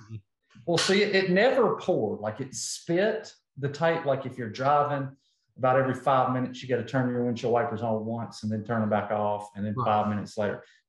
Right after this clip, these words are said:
Speaker 1: That's what it did the whole game. Like, it never
Speaker 2: Drizzles.
Speaker 1: once just came down. Never. Okay. Um, I sat there with a poncho and, and I was in the highest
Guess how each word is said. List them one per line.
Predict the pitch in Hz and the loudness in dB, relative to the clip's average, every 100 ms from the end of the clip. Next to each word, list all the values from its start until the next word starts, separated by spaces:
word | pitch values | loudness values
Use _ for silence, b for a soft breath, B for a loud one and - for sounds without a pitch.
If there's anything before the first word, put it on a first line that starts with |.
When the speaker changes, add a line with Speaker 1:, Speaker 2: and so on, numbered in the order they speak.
| - | 0
Speaker 1:
That's | 208 269 359 | 2 2 2
what | 262 | 2
it | - | 2
did | 143 143 104 | 2 2 0
the | |
whole | 98 101 | -6 -10
game. | 101 101 | -8 -4
Like, | 113 113 185 | -4 -2 0
it | 202 147 | 0 2
never | 156 202 240 202 | 2 4 4 2
Speaker 2:
Drizzles. | 151 131 139 - | 0 0 0 0
Speaker 1:
once | 143 139 - | 0 -6 -8
just | - 135 - - | -2 -2 -4 -4
came | 156 135 120 | 0 2 2
down. | 107 - - _ - | -2 -4 -12 _ 0
Never. | 127 131 - - _ _ _ _ _ _ _ _ _ | 2 4 0 -6 _ _ _ _ _ _ _ _ _
Okay. | 107 120 120 117 | -2 2 4 2
Um, | 123 117 113 107 - | 0 -2 0 -2 0
I | 135 | 0
sat | 151 156 147 | 2 0 0
there | 143 135 135 - | 0 -2 -2 -8
with | 127 | -8
a | - | -6
poncho | 135 127 127 120 113 110 107 - _ | -4 -4 0 0 2 0 -2 -8 _
and, | 117 104 | -6 -2
and | 123 120 | 0 2
I | 139 | 2
was | 135 131 | 2 0
in | |
the | 107 | -4
highest | - 135 160 165 165 | -4 -2 0 0 -2